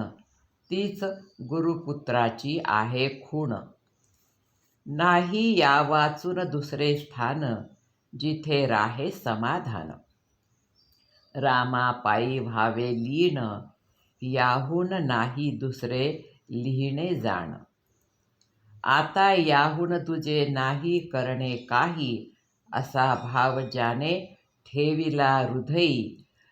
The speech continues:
त्याला राम नाही राहिला दूर. नामाविन न मानावे हित,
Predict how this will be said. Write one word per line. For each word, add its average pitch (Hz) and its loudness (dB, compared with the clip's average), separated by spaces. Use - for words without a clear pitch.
त्याला 131 4
राम 127 2
नाही 120 -2
राहिला 113 0
दूर. 139 -4
नामाविन 185 2
न 185 0
मानावे 139 0
हित, 151 -2